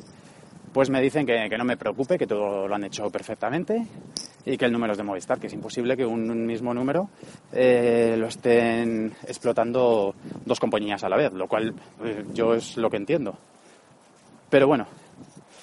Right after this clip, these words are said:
te empiezas a meter ya un poco en el, en el mundo de cómo funcionan estas cosas y, y de los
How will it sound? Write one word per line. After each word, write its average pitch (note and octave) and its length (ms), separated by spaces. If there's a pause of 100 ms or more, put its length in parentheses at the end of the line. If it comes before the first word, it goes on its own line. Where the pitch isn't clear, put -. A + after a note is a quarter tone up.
(320)
te C3 60
empiezas C#3+ 240
a D#3 40
meter C#3+ 180
ya D3 80
un C#3 80
poco B2+ 180
en C#3 60
el, G2 640 (1000)
en B2 180
el A#2+ 260
mundo C3 360
de B2 100
cómo A#2 180
funcionan A#2 340
estas - 280
cosas C3 420
y, G2 440 (1000)
y A2+ 760
de A2 160
los - 500